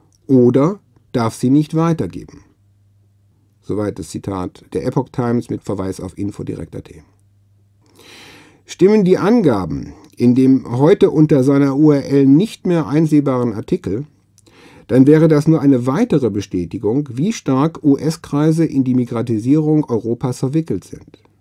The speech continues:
„Nothing new“, würde der Angloamerikaner dazu sagen. Somit eigentlich kein Grund, von allerhöchster Stelle ein Informationsverbot zu verhängen. Warum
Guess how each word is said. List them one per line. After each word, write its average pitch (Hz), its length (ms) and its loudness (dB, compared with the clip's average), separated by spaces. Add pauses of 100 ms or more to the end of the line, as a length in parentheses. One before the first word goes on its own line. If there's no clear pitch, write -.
(960)
„Nothing 113 680 2
new“, 117 440 4
würde 120 220 0
der 113 220 -2
Angloamerikaner 120 840 0
dazu 90 280 -8
sagen. 85 400 -8 (500)
Somit 147 420 4
eigentlich 143 600 2
kein 135 240 2
Grund, 147 260 2
von 151 220 0 (100)
allerhöchster 147 720 2
Stelle 135 420 0
ein 135 120 0
Informationsverbot 131 1160 -2
zu 87 120 -14
verhängen. 71 420 -16 (1500)
Warum 135 420 2